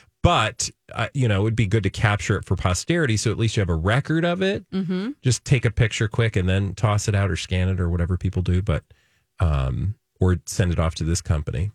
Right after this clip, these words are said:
Speaker 2: Yeah. So, <sighs> if you keep those kind of things, do you think that, like,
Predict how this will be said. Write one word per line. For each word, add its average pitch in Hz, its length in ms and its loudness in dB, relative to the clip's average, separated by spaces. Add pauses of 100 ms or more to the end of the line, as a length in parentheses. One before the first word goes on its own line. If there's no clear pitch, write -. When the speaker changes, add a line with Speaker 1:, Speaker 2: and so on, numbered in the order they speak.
(120)
Speaker 2:
Yeah. 147 400 -6 (840)
So, 226 560 -4 (120)
<sighs> - 800 -18
if 269 180 -4
you 302 120 -4
keep - 320 -4
those 220 240 -4
kind 170 180 -2
of 160 100 -6
things, 143 600 -6 (580)
do 190 140 -4
you 254 200 -2
think 226 480 -6
that, 170 360 0 (100)
like, 170 400 -4